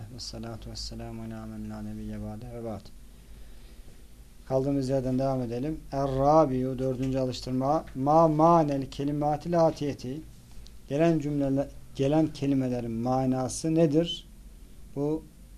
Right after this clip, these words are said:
üç tane kelimenin manasını Arapça yazacağız. Et-tinu manahu nokta nokta nokta. E, ade manahu nokta nokta. El ceddu manahu nokta nokta. Zaten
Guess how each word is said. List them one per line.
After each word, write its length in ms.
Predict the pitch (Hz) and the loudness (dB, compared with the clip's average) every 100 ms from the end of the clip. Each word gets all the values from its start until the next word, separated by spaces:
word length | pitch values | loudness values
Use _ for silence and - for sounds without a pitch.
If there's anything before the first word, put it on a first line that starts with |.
| - | -6
üç 200 | 170 - | -6 -4
tane 300 | - 139 139 | -4 -4 -4
kelimenin 800 | 131 135 131 127 131 139 147 143 | -6 -6 -4 -4 -4 -6 -6 -4
manasını 640 | 139 135 135 135 131 180 | -4 -4 -4 -6 -6 -2
Arapça 360 | 175 175 139 127 | 4 4 4 -4
yazacağız. 540 | 113 101 98 98 92 - - | -6 -8 -10 -12 -14 -18 -6
Et-tinu 1120 | 151 151 - - - 156 170 165 135 143 165 - - - - - | -4 -4 -12 -16 0 4 6 4 0 -2 -4 -8 -18 -20 -20 -12
manahu 880 | 123 131 135 147 156 139 143 156 175 - | -8 -4 -2 0 0 -2 -2 -4 -4 -8
nokta 260 | 131 - 123 | -12 -10 -8
nokta 240 | 117 - | -8 -8
nokta. 460 | 135 123 - 123 170 - - - - - - - | -10 -10 -10 -8 -10 -14 -20 -20 -20 -20 -20 -10
E, 220 | 143 143 - - | -6 -6 -8 -4
ade 680 | 151 170 175 135 139 156 160 - | 2 4 4 4 2 0 -2 -10
manahu 960 | 127 131 131 131 131 131 101 127 139 - - | -8 -6 -4 -4 -4 -8 -10 -8 -8 -10 -14
nokta 260 | 107 101 | -16 -14
nokta. 520 | 113 104 107 123 139 165 - - - 135 | -12 -12 -12 -10 -10 -10 -14 -20 -14 -4
El 280 | 143 147 117 | -2 -2 -2
ceddu 680 | 135 151 - - 135 160 190 | 0 0 -4 -10 -8 -8 -10
manahu 520 | 131 127 127 135 135 | -10 -8 -8 -8 -10
nokta 240 | 123 - | -10 -10
nokta. 420 | 113 101 147 165 175 - - - - - - - - - | -10 -8 -6 -8 -8 -18 -18 -20 -18 -18 -18 -18 -16 -8
Zaten 360 | 139 127 139 | -6 -4 -8